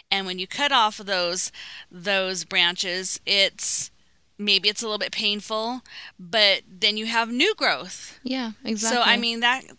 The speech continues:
Speaker 2: Every
Speaker 1: know.
Speaker 2: five years, they say you change as a person. That's what, even when you're in
Speaker 1: I've never
Speaker 2: married.
Speaker 1: heard that.
Speaker 2: Mm-hmm. I,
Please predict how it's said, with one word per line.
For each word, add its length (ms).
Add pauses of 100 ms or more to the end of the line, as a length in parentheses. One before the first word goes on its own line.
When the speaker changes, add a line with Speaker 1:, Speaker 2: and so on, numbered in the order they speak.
Speaker 2:
Every 200
Speaker 1:
know. 60
Speaker 2:
five 220
years, 340 (120)
they 140
say 200
you 120
change 260
as 100
a 60
person. 480 (560)
That's 180
what, 60
even 180
when 120
you're 180
in 100
Speaker 1:
I've 60
never 320
Speaker 2:
married. 160
Speaker 1:
heard 160
that. 300
Speaker 2:
Mm-hmm. 640
I, 160